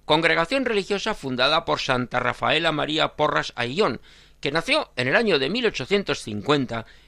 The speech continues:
en el municipio cordobés de Pedro Abad. De familia religiosa, cuando sus padres mueren, ella y su hermana,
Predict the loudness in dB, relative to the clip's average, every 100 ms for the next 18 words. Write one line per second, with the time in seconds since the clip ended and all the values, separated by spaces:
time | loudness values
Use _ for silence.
0 | -4 0 2 0 -2 -2 0 0 2 2
1 | 4 4 4 2 -2 -4 0 2 2 2
2 | -2 -6 -6 -12 -20 -20 -20 -20 -20 -20
3 | 0 2 4 4 6 8 6 4 2 2
4 | 2 -2 -6 -20 -16 -4 0 0 -2 2
5 | 4 4 2 4 4 4 2 -8 -20 _
6 | 2 4 0 0 -2 0 2 4 4 0